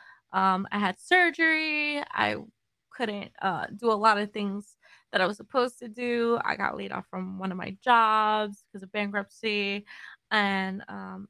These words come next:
I got really depressed. So I wanted to do something. So I used to do I R L streaming on third-party apps such as LiveMe, which I still can't believe still exists till this day.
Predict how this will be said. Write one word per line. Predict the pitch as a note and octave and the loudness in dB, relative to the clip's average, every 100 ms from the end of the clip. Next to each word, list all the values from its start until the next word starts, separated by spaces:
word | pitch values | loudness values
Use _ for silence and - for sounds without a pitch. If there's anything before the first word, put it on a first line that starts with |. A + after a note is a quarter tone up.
| _ | _
I | B3+ | -8
got | E4+ | -6
really | F4 E4+ | -4 -6
depressed. | E4+ G4+ G#4 - - - _ | 0 2 4 0 -6 -20 _
So | - C4+ B3+ | 4 6 6
I | - B3 A3+ | 6 4 0
wanted | A3 A#3 B3 C4 A#3+ | -2 2 2 0 -4
to | A#3+ | -10
do | G#3 C4+ | -6 -8
something. | - G#3 F#3+ G3 G3 F#3+ A3+ _ _ _ - | -2 0 0 -2 -2 -2 -4 _ _ _ 4
So | A#3+ | 4
I | |
used | C4 | 4
to | C4+ | -2
do | A#3 A3 | 0 8
I | G#3 A#3 | 8 10
R | A3+ G#3 | 6 6
L | C4+ | 4
streaming | D4 - G#3 G3+ G3 - | 4 -2 0 2 0 0
on | G#3 G#3 | 0 0
third-party | A3 A#3 A#3+ G3+ G3 F#3 | 2 0 0 -2 0 -2
apps | F3+ - - | -2 -4 -6
such | - G3+ | -10 -6
as | F#3+ | -8
LiveMe, | F3+ F#3 A3+ G#3+ F3+ G3+ A#3 | 0 4 4 4 0 -2 -8
which | - | -2
I | A3 | -2
still | - A3+ | -2 -6
can't | - G3+ | -6 -6
believe | G3 G3 | -6 -8
still | - F#3 | -6 -6
exists | E3+ F#3 G#3+ _ | -6 -8 -12 _
till | E3 | -8
this | E3 F3+ - | -8 -12 -2
day. | F#3 F#3+ | 0 0